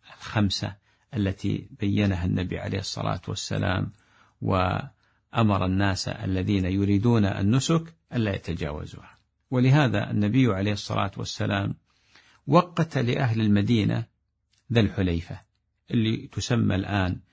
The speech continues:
بأبيار علي، ووقت لأهل، آه، الشام، آه، وقت لهم الجحفة. والواقع بأن أهل الشام حاليا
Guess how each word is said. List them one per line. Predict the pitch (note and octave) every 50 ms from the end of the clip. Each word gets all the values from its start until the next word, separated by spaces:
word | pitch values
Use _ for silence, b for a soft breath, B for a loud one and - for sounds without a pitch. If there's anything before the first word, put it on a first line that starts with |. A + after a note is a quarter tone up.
| _ _ _ _ _ _ _ _ -
بأبيار | A#2 G#2 G#2 G#2 G2 F#2+ G2 G#2 G#2 - - - - A2 F#2+ G#2 G2+ G2 F#2+ G2 G2+
علي، | F2 F2+ G2 G#2 G2+ G2 G#2 - - - _ _ _ _ _ _ b b b b b b b b -
ووقت | B2 A#2 C#3 D#3+ D#3+ D#3+ - F3 D#3 - - D3+ D3 D3+ D#3 - - - - _ _ _ -
لأهل، | A#2+ A2+ A2 G#2+ A2 A2+ A2+ - - D3+ C3+ G#2+ G#2 G#2+ G#2 G2+ G2+ G#2+ - - - _ _ _ _ _ _ _ _ _ _ _ _
آه، | E3+ B2 - - -
الشام، | G#2 - - - - A#2 A2 G2 F2+ F#2+ A2+ C3+ - - _ _ _ _ _ _ _ _ _ _ _ _ _ _ _
آه، | - G2+ F2+ G2 G2+
وقت | A2 B2+ C3+ - - - A#2 - - A#2
لهم | A#2 A#2+ B2 A#2 B2 C3 -
الجحفة. | A#2 G#2 G2 G#2+ G#2+ - - - - F2+ - - _ _ _ _ b b b b b b b b _
والواقع | B2 A#2 A#2+ C#3 D#3+ E3 D#3+ E3 B2+ G#2
بأن | G#2 G#2+ - G#2+ G#2+ G#2 G2+ G2+ G#2 - - - - - _
أهل | - G2+ F#2+ G#2
الشام | G#2+ G2 - - C3+ B2 A2+ G2
حاليا | F2+ - - F#2+ F#2+ F#2+ G#2+ A2+ G2+ F#2 F#2 G2 A#2 C3